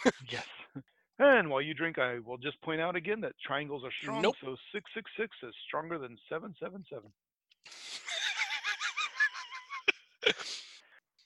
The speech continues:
Speaker 2: It is the sum of squares of the first seven primes. First seven primes are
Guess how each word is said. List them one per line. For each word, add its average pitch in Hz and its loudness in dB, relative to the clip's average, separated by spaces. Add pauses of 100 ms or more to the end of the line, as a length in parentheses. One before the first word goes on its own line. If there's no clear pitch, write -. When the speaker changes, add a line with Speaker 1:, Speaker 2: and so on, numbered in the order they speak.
(960)
Speaker 2:
It 170 4
is 156 0
the 135 2 (120)
sum 208 2 (240)
of 175 2 (100)
squares 156 -2 (100)
of 143 -6
the 131 -2
first 147 -4 (320)
seven 170 4
primes. 135 2 (640)
First 139 2
seven 175 4
primes 139 2
are 117 -2